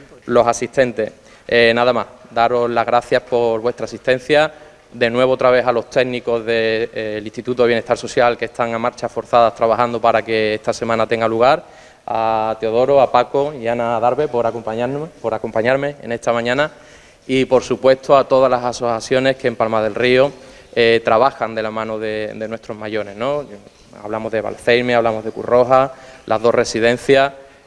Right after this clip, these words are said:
eh, a todos ellos, a tantas asociaciones de, de baile, de flamenco que están, eh, trabajando con nuestros mayores, pues decirles que ese es el, el camino, ¿no? Para tener ese programa de envejecimiento activo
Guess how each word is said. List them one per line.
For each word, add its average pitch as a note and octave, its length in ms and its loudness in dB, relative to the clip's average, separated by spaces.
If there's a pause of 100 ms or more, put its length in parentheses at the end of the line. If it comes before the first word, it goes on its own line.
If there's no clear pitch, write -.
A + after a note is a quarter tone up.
eh, A2 280 -2
a A2 100 0
todos A#2 380 0
ellos, B2 380 2
a A#2 140 2
tantas B2 360 0
asociaciones A#2+ 680 0
de, G#2+ 300 0
de G#2+ 140 -4
baile, A#2 340 -2
de A2 140 -6
flamenco A2+ 560 -8
que A2 60 -12
están, G#2+ 480 -6 (280)
eh, A#2 140 -8
trabajando A#2+ 520 0
con A#2 120 -6
nuestros A2+ 260 -6
mayores, A#2 400 2 (380)
pues A#2 120 0
decirles A2+ 400 -2
que - 100 -4
ese A2 240 -2
es G#2+ 60 -6
el, G#2 580 -4
el G#2 540 -6
camino, A#2 380 0
¿no? C#3 160 -4
Para G#2 480 -2
tener A2 260 0
ese A2+ 180 -2
programa A#2 420 2
de A2 60 -6
envejecimiento A2+ 680 -8
activo A2+ 400 -8